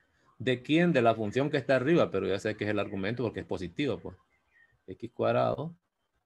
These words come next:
menos cuatro X más tres. Todo veces d de x. Esto me resuelve esta área, ¿eh?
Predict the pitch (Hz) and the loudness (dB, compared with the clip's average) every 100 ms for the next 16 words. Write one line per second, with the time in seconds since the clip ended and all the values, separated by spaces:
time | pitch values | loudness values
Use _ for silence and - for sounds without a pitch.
0 | _ 107 95 90 87 - 104 - 113 113 | _ -10 -8 -8 -10 -8 -8 -6 -4 -2
1 | 120 120 104 90 87 110 95 - _ _ | -4 -4 -4 -6 -6 -6 -6 -8 _ _
2 | _ _ _ _ _ _ _ _ _ _ | _ _ _ _ _ _ _ _ _ _
3 | _ _ _ _ _ _ _ _ _ _ | _ _ _ _ _ _ _ _ _ _
4 | _ - 92 104 120 98 107 95 98 95 | _ -6 -2 2 2 0 -2 -2 0 2
5 | 98 90 - - _ _ _ _ _ _ | 2 0 -6 -16 _ _ _ _ _ _
6 | _ _ _ _ _ _ _ _ _ _ | _ _ _ _ _ _ _ _ _ _
7 | _ _ _ _ _ _ _ - - 120 | _ _ _ _ _ _ _ -16 -4 -2
8 | 120 98 104 101 95 - 110 87 78 | 0 -2 -2 -2 -2 0 0 -2 -8